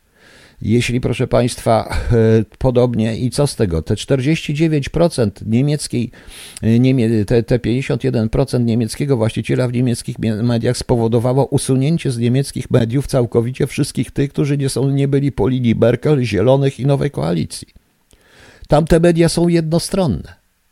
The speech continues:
Jednostronne, proszę państwa. Po prostu. No. E, w sumie tu w U K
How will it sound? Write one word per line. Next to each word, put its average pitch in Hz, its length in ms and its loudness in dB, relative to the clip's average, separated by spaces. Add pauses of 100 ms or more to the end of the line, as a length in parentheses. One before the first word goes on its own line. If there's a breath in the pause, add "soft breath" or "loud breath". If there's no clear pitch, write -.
(140)
Jednostronne, 185 720 0
proszę - 260 -10
państwa. - 460 -18 (2000)
Po 101 100 -2
prostu. - 400 -12 (760 soft breath)
No. 87 260 -6 (500 soft breath)
E, 92 340 0 (360 loud breath)
w - 140 -14
sumie 143 420 0
tu 139 200 -2
w 127 100 0
U 117 100 2
K 120 120 -2